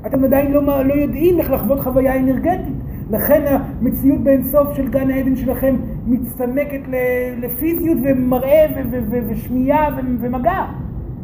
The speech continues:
החושים לא מפותחים. אין מקום יותר לפת-, טוב לפתח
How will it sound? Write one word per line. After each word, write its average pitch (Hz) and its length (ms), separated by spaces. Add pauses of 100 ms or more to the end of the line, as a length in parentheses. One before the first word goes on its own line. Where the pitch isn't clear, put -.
(220)
החושים 339 640
לא 269 140
מפותחים. 302 600 (680)
אין 392 220
מקום 208 260
יותר 180 260
לפת-, 170 480
טוב 190 180
לפתח 175 440